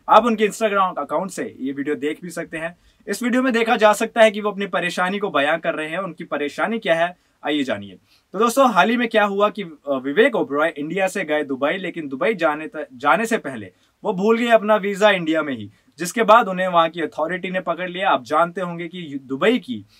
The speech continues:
या यूएई की कहें, उनकी authority बहुत strict होती है। वो किसी भी चीज़ों को लेकर बिल्कुल भी, अ, छूट नहीं देते हैं। इसके चलते उन्हें पकड़ लिया गया और authority ने उनसे पूछताछ शुरू कर दी, जिसको चल-, जिसके बाद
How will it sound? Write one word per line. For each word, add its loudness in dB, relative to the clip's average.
या 2
यूएई 4
की -6
कहें, -6
उनकी -10
authority -6
बहुत -6
strict -10
होती -8
है। -2
वो -8
किसी -8
भी -4
चीज़ों -10
को -8
लेकर -4
बिल्कुल 2
भी, 0
अ, -2
छूट -4
नहीं -4
देते -2
हैं। 0
इसके -6
चलते -2
उन्हें -4
पकड़ -6
लिया -2
गया -2
और 0
authority -2
ने -8
उनसे -10
पूछताछ -4
शुरू -6
कर -6
दी, -12
जिसको -12
चल-, -10
जिसके -10
बाद 6